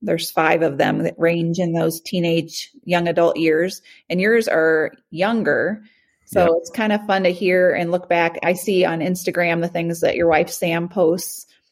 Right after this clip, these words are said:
Speaker 1: Lots of fun, young Christmas activities. What are some of your kids' favorite things to do for the holidays?
Speaker 2: They're loving the Elf on the Shelf for sure. We have, uh,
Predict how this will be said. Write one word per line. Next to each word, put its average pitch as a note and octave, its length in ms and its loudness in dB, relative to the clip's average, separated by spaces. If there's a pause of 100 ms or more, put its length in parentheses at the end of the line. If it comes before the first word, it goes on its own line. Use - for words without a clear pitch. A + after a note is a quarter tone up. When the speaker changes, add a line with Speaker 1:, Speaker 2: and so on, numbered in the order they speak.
(220)
Speaker 1:
Lots F#3 380 2
of F3+ 100 0
fun, E3 340 -2
young E3 320 -2
Christmas F3 480 -6
activities. E3 500 -2
What F#3+ 140 4
are G3 60 0
some G#3 160 0
of G3+ 40 2
your F#3+ 80 0
kids' G#3 240 -4
favorite F3 460 2
things E3 280 -4
to - 100 -12
do D#3+ 320 -2 (100)
for D#3 80 -4
the D#3 60 -4
holidays? E3+ 580 -4 (220)
Speaker 2:
They're B2+ 260 0
loving A2 380 0
the G2 260 0
Elf G2+ 240 0
on G2 100 0
the E2+ 60 -4
Shelf F#2 500 -2 (120)
for F#2 140 -2
sure. F2 460 -2
We F#2+ 160 0
have, F2+ 340 -4
uh, D#2 260 -4